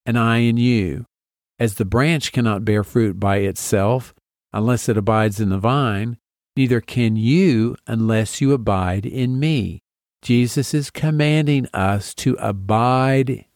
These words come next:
in him. Think about what it means to abide in Christ,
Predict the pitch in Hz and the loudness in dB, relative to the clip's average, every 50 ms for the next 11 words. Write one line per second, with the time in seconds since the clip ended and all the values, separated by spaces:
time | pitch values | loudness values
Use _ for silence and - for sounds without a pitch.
0 | _ _ - - 113 113 113 113 110 113 113 113 - _ _ _ _ - 113 110 | _ _ -2 0 2 2 4 4 2 2 0 -2 -6 _ _ _ _ -2 0 2
1 | 104 95 90 82 85 95 107 113 _ _ _ _ _ _ _ _ _ _ _ _ | 2 2 0 -2 -4 -6 -8 -10 _ _ _ _ _ _ _ _ _ _ _ _
2 | _ _ _ _ - - - 202 202 196 175 175 143 120 113 135 131 127 120 131 | _ _ _ _ -12 -4 -2 0 0 2 2 0 0 0 0 0 0 0 0 0
3 | 127 127 123 120 113 - - - 127 123 123 107 101 98 107 107 107 110 110 107 | 0 0 0 0 -2 -4 -4 -2 -2 0 0 -2 -4 -2 0 0 2 2 2 2
4 | 104 98 95 92 87 87 87 87 - - - 104 98 - - - 107 101 95 92 | 2 0 0 -2 -2 -2 -4 -4 -6 -6 -4 -4 -4 -4 -2 -2 0 0 0 -2
5 | 90 90 92 - - - - - | -4 -6 -10 -14 -18 -20 -20 -20